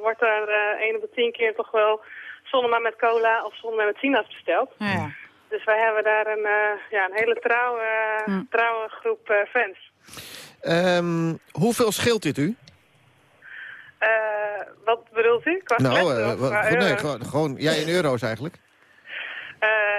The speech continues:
Speaker 1: ja, het is, het is heel lastig in te schatten, want wij gaan, wij hopen nog steeds dat het toch er wel gaat komen. Eh, en zolang er ook nog geschaatst kan worden, eh, is dat voor ons, eh, ja, heel gunstig.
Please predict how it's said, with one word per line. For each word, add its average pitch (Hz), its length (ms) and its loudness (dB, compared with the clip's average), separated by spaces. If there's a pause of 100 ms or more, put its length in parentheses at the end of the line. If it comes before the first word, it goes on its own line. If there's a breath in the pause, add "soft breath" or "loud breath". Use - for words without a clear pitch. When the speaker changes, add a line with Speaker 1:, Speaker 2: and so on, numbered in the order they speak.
(180)
Speaker 1:
ja, 190 140 -2
het 202 140 -6
is, 214 160 -6
het 233 140 -4
is 226 120 -2
heel 233 140 4
lastig 240 340 0
in 262 80 -10
te - 80 -18
schatten, 220 360 -2
want 220 160 -4
wij 226 160 0
gaan, 226 280 -2
wij 233 160 2
hopen 262 240 0
nog 226 100 -2
steeds 240 260 2
dat 214 80 -6
het 214 140 -8
toch - 200 -4
er 214 80 0
wel 214 140 4
gaat - 160 -12
komen. 226 400 0 (640 loud breath)
Eh, 196 680 2
en 220 100 0
zolang 240 320 2
er 233 140 2
ook 233 80 -6
nog 226 140 -6
geschaatst 294 420 -2
kan 208 180 -6
worden, 202 500 2
eh, 196 440 -2 (200)
is 214 60 0
dat 220 200 0
voor 214 140 2
ons, 226 280 2
eh, 202 100 0 (400)
ja, 202 180 2
heel 202 160 -4
gunstig. - 520 -4